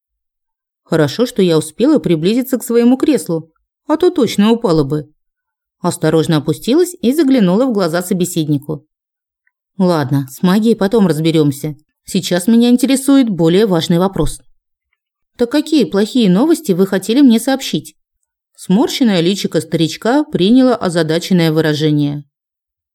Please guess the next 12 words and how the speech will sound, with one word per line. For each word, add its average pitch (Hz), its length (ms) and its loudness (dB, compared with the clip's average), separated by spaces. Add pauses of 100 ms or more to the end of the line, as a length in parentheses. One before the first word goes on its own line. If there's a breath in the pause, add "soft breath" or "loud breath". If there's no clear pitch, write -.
(480)
«На 175 180 0
вашей 277 460 2
ауре 269 500 2
есть 220 320 0
большое 208 540 2
темное 185 480 0
пятно», 165 580 -2 (220)
с - 100 -20
прискорбием 226 760 0
сообщил 165 460 -2
мне 160 200 2
он. 147 340 -4